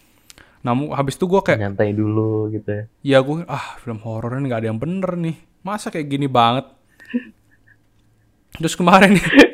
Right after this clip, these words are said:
Speaker 1: <laughs> terus kemarin gua nonton, apa, Conjuring. Eh, gua kayak merasa ya lumayan make sense sih ceritanya, karena, mungkin karena based on true story ya.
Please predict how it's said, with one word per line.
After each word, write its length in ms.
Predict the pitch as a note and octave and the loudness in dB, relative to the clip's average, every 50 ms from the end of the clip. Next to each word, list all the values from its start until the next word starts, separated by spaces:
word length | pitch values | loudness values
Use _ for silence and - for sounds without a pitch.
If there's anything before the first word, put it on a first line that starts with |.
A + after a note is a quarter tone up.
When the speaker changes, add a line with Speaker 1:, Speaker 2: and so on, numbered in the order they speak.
| - - _ _ _ _ | 0 -18 _ _ _ _
Speaker 1:
<laughs> 680 | _ _ _ _ _ _ _ _ _ - - _ _ | _ _ _ _ _ _ _ _ _ -20 -20 _ _
terus 140 | _ - - | _ -10 -2
kemarin 260 | - G3+ F3+ F3+ G3 A3 | 4 6 8 8 8 8
gua 140 | G#3+ G#3 | 6 6
nonton, 220 | G3+ F#3+ F3+ F#3+ F#3 F3+ E3+ - - | 4 4 4 2 0 0 -4 -6 -6
apa, 320 | - D#3 C#3+ C#3 - - F3+ | 0 2 2 2 4 2 -2
Conjuring. 580 | F3 - D3+ C#3+ C#3 B2 A#2+ A#2+ B2 D#3+ F#3 G#3 - - - _ _ _ _ _ _ _ _ _ _ _ _ _ _ _ _ - | 0 0 0 0 0 0 -2 -2 0 0 -2 -4 -6 -10 -20 _ _ _ _ _ _ _ _ _ _ _ _ _ _ _ _ -2
Eh, 420 | D3 C3+ C3 C3 B2+ B2+ B2+ B2 B2 - - _ - | 2 2 4 4 2 2 0 0 -2 -6 -10 _ -8
gua 260 | C3+ B2+ D#3+ G#3+ C4+ C#4+ C#4+ - - | 0 4 8 8 8 8 6 2 -6
kayak 220 | _ - A3 G3+ F#3+ | _ -2 0 2 4
merasa 420 | F#3+ F#3+ F#3 F#3 F3+ - - D4+ | 6 8 8 6 6 2 -4 -2
ya 320 | D4+ G3 E3 C#3+ C#3 - - - _ _ _ _ _ _ _ _ _ _ _ _ _ _ _ | 0 0 0 0 -2 -4 -12 -20 _ _ _ _ _ _ _ _ _ _ _ _ _ _ _
lumayan 440 | - E3 E3+ F3 F3+ F3+ F#3 F#3 F#3 | 2 4 8 10 10 10 10 8 6
make 180 | G#3+ C#4 - | 4 2 2
sense 300 | - - E4 C#4+ G#3 G3 | 4 4 4 4 4 6
sih 100 | - C4+ | 4 2
ceritanya, 560 | B3+ - A3 G#3+ - F#3+ F#3 F#3+ G#3 C#4+ - - | 2 2 -2 -2 0 0 0 0 0 -4 -4 0
karena, 300 | - E3+ F3 F3+ E3+ - | 2 4 4 4 2 -2
mungkin 260 | F#3 F#3 F3+ - - | -6 -6 -4 -4 -2
karena 180 | - F3 G#3 G3+ | 0 2 2 2
based 180 | F3 D#3+ D#3+ | 2 0 0
on 120 | E3+ F3 E3+ | 0 -2 -2
true 180 | E3+ E3+ E3+ | -2 -4 -6
story 360 | D#3+ - G3 G3+ A3 G3 D3 D#3+ | -6 -4 -2 -4 -2 -2 -4 -4
ya. 80 | F3 | -6